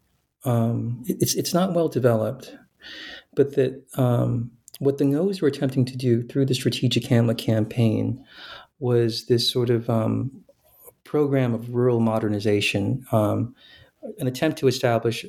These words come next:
um, a kind of alternative form of modernity, right, where you would have,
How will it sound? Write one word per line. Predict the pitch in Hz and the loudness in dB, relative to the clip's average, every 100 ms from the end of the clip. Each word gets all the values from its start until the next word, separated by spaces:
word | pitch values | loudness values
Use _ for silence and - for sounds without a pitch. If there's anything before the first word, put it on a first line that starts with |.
| - | -2
um, | 110 107 110 117 - | 0 2 0 -4 -8
a | |
kind | - 113 | -4 -2
of | 113 | 2
alternative | 104 104 123 117 113 | 0 0 0 2 0
form | - 113 107 | 0 0 2
of | 98 | 0
modernity, | 104 98 104 98 107 101 - | 0 2 2 2 -2 -6 0
right, | 104 107 - | 2 2 2
where | 117 | 0
you | 104 107 | 2 2
would | 110 | 0
have, | - 107 104 101 101 | 0 0 0 2 0